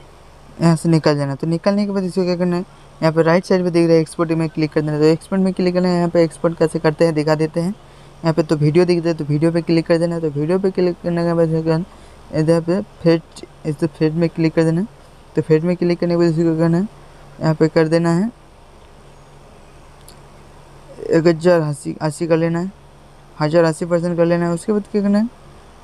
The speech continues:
इसको saturation का हाई करके रहना है। उसके बाद क्या करना है, यहाँ पे देख रहे हैं एक्सपोर्ट, export में click कर देना है। export में click करते हैं, इससे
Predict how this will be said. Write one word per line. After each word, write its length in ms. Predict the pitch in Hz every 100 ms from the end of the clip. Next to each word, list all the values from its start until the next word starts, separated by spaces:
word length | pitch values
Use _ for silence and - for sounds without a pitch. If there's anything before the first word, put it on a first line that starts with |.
| - - - - - - -
इसको 300 | 165 - 214
saturation 540 | 208 175 160 175 170 180
का 80 | 170
हाई 180 | 143
करके 280 | 143 135 139
रहना 200 | 135 135
है। 60 | 143
उसके 180 | - 190
बाद 120 | 190
क्या 120 | 185
करना 180 | 180 185
है, 60 | 180
यहाँ 120 | 170
पे 100 | 170
देख 140 | 165
रहे 100 | 165
हैं 40 | 160
एक्सपोर्ट, 340 | - - -
export 380 | 147 - - 185
में 80 | 190
click 240 | 190 185
कर 140 | - 180
देना 180 | 180
है। 140 | 180 165
export 300 | - - 202
में 100 | 208
click 240 | 208 208
करते 220 | 202 202 208
हैं, 120 | 202
इससे 320 | 180 165